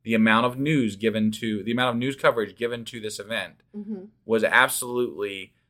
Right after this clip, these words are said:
Speaker 1: a travesty.
Speaker 2: Right.
Speaker 1: That was, that was
Speaker 2: I guess,
Speaker 1: wrong.
Speaker 2: I guess, um, I'm having a hard time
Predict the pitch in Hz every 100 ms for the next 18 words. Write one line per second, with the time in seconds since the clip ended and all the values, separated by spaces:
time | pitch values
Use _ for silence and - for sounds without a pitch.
0 | _ _ - 107 - 123 107 - - 82
1 | _ _ _ - 196 180 120 117 120 104
2 | 123 247 294 - 131 95 73 - _ _
3 | 294 285 262 311 349 - - 269 262 240
4 | 214 202 226 _ _ _ _ - _ 240
5 | 247 269 285 285 254 226 254 254 247 262
6 | 233 226 220 220